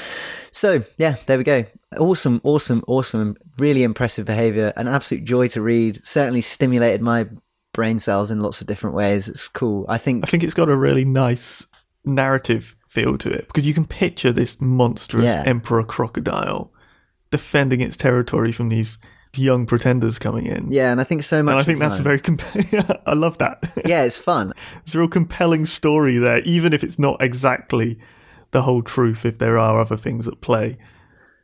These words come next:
Speaker 1: Yeah, but so often we focus on solitary animals on this podcast, and obviously no animal is existing completely on an island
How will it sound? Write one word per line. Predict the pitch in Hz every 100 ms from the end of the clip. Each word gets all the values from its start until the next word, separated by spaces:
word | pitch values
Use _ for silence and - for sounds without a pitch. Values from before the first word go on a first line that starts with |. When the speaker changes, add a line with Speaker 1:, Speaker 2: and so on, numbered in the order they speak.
| _ -
Speaker 1:
Yeah, | 131 101
but | 98 131
so | 160 151
often | 143 123
we | 117
focus | - 120 117 117
on | 110 101
solitary | - 110 98 98 98
animals | 98 95 90 85
on | 92
this | -
podcast, | 98 87 95 90 95 120
and | 123
obviously | - 131 117 117
no | 120 117
animal | 107 104 95
is | 95 87
existing | 92 98 - 95 90
completely | 104 - 101 101
on | 95
an | 95
island | 98 92 87 90